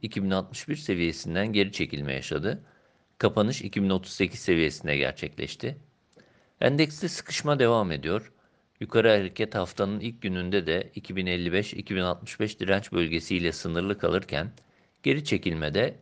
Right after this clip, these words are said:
iki bin, bin dokuz yüz doksan destek bölgesi üzeriyle sınırlı durumda. Diğer taraftan günlük periyot için takip ettiğimiz tüm ortalamalar üzerindeki hareket korunuyor.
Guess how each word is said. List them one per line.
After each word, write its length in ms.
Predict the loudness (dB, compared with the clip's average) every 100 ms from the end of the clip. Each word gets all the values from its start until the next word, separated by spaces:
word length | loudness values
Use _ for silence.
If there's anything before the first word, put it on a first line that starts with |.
| -16
iki 240 | -6 -2
bin, 340 | 0 -2 -4
bin 140 | -2 0
dokuz 220 | 0 0
yüz 120 | 2
doksan 460 | 2 2 0 0 -4 -16 _ -6
destek 380 | -4 -2 -2 0
bölgesi 380 | 0 0 -2 -2
üzeriyle 520 | 0 2 2 0 -2
sınırlı 500 | -2 0 0 2 0
durumda. 520 | -4 -4 0 0 -2 _ _ _ _ _ _ _ _ 0
Diğer 240 | 6 6
taraftan 460 | 6 2 2 -2 0
günlük 320 | 0 -2 -2
periyot 300 | 0 0 0
için 260 | -6 -8 -4
takip 340 | 0 0 -2
ettiğimiz 380 | -6 -4 -10 -10 -10
tüm 180 | -8 -2
ortalamalar 680 | -2 0 -2 -2 0 0
üzerindeki 600 | 0 0 0 0 -4 2
hareket 500 | 2 2 -2 -4 -12 _ _ _
korunuyor. 600 | 2 2 2 0 -2